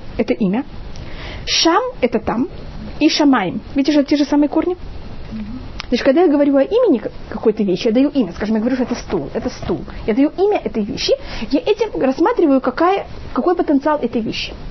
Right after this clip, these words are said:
Что такое небеса? Мы рассматриваем обычно небеса как потенциалы всех потенциалов.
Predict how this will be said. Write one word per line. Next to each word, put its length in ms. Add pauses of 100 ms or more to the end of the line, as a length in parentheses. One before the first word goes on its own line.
(1200)
Что 100
такое 220
небеса? 420
Мы 160
рассматриваем 400
обычно 200
небеса 260
как 180
потенциалы 460
всех 180
потенциалов. 500